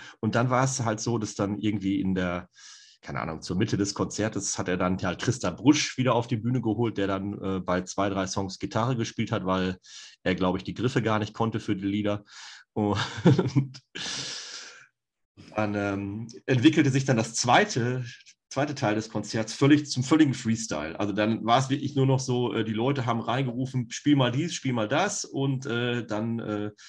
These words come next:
gibt's dafür gar keine Gitarrenchords, aber die haben's dann irgendwie versucht, dann doch umzusetzen und, ähm,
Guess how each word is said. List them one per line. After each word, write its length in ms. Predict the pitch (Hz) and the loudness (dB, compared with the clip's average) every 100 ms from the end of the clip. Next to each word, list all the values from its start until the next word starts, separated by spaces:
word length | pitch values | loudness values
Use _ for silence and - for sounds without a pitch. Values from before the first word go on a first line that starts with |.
| - | -12
gibt's 220 | - 113 - | -6 -4 0
dafür 320 | 117 120 107 | 0 0 0
gar 160 | 107 | 0
keine 420 | 104 107 104 104 95 | 0 0 0 0 -2
Gitarrenchords, 880 | 104 139 143 156 135 147 151 143 | -2 2 2 0 0 2 2 0
aber 200 | - 113 | -4 -2
die 80 | 107 | 0
haben's 200 | 120 - | -2 -4
dann 160 | - 117 | -6 -4
irgendwie 260 | 113 113 | -4 -4
versucht, 400 | 107 107 120 - | -4 -4 -4 -4
dann 120 | 101 | -2
doch 140 | 95 135 | -2 -2
umzusetzen 960 | 135 127 120 120 113 - 123 120 117 | -4 -4 -2 -2 -2 -2 0 0 -2
und, 400 | - 110 104 107 101 | -2 0 0 -2 -2
ähm, 360 | 98 95 92 | -2 -2 -2